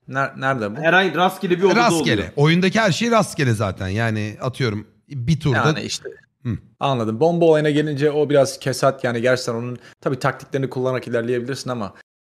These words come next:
Speaker 1: orada bir nevi artık şanslı gelmen, şanslı olman da gerekiyor. <laughs>
Speaker 3: Evet,
Speaker 1: O da bir
Speaker 3: doğru.
Speaker 1: gerçek. Yani, e, neyi bi-, yani, tabii bombanın zamanına göre adamın üç saat mi koymuş, adam beş
Speaker 3: Beş
Speaker 1: dakika mı
Speaker 3: dakika.
Speaker 1: koymuş? Yani bilmiyoruz.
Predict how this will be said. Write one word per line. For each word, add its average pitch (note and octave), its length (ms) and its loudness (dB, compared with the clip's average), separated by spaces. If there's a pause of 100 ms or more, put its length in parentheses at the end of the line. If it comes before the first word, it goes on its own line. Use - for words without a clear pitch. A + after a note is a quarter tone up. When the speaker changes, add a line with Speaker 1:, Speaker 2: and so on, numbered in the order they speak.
Speaker 1:
orada B2 480 2
bir C#3+ 60 0
nevi B2 200 4
artık A#2+ 440 -2
şanslı A#2+ 360 -4
gelmen, G#2+ 360 -2
şanslı B2+ 360 -4
olman G#2+ 280 -4
da G2 40 -6
gerekiyor. F#2+ 500 -8
<laughs> - 280 -20 (240)
Speaker 3:
Evet, A#2+ 280 4
Speaker 1:
O - 40 -4
da A2 120 4
bir A#2 60 4
Speaker 3:
doğru. A2 80 4
Speaker 1:
gerçek. F#2 300 -4 (120)
Yani, F#2+ 100 -8 (480)
e, G2+ 60 -10 (400)
neyi A#2+ 380 -4
bi-, A2 200 -6
yani, A2 200 -8 (300)
tabii D#3 200 6
bombanın C#3 320 2
zamanına C#3 380 0
göre A2 140 -2
adamın G#2+ 180 -4
üç C3 160 -10
saat C#3+ 280 -4
mi E3 80 -10
koymuş, D#3 340 -6
adam C#3 200 -4
beş C#3 200 -4
Speaker 3:
Beş E3+ 60 2 (120)
Speaker 1:
dakika D3+ 60 -2
mı D#3+ 60 0
Speaker 3:
dakika. G#2 160 -4
Speaker 1:
koymuş? G2 200 -6
Yani A2+ 140 -8
bilmiyoruz. A#2+ 380 -8